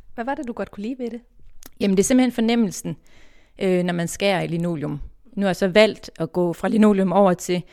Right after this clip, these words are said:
Speaker 2: noget, der hedder softcut, som er blødere materiale, som ikke er organisk, øh, desværre. <laughs> Men jeg skifter en gang imellem for at komme tilbage til, til selve følelsen af at skære i linoleum, fordi det simpelthen er et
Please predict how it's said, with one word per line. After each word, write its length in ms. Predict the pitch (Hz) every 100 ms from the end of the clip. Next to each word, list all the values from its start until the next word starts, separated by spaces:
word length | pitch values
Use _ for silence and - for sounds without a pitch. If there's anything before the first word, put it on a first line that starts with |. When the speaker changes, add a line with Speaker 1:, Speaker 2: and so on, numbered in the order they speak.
| - -
Speaker 2:
noget, 160 | 190
der 40 | 190
hedder 100 | 175
softcut, 600 | - 196 - - 180 -
som 220 | - 175
er 40 | 170
blødere 360 | - 202 214
materiale, 680 | 190 - 170 170 170 196 202
som 360 | - 165 156 160 - _ _ _
ikke 220 | - 202
er 80 | 180
organisk, 580 | 160 185 170 156 - - -
øh, 220 | 175 160
desværre. 380 | 165 - 143 147 185 - 233
<laughs> 100 | 220 - - - -
Men 200 | 196 180
jeg 160 | 180
skifter 420 | 180 269 - 190 175 -
en 120 | 196
gang 140 | 185 180
imellem 240 | 180 180
for 120 | 170 175
at 60 |
komme 140 | 175 170
tilbage 280 | 175 180 185
til, 280 | - 160 -
til 200 | - 175
selve 300 | - 185 196
følelsen 500 | 196 220 226 214 175
af 80 | 160
at 80 | 170
skære 280 | - 175 175
i 20 |
linoleum, 440 | 165 165 165 156 160
fordi 300 | 175 208 185
det 140 | 165
simpelthen 460 | - 170 170 170 160
er 180 | 156
et 80 | -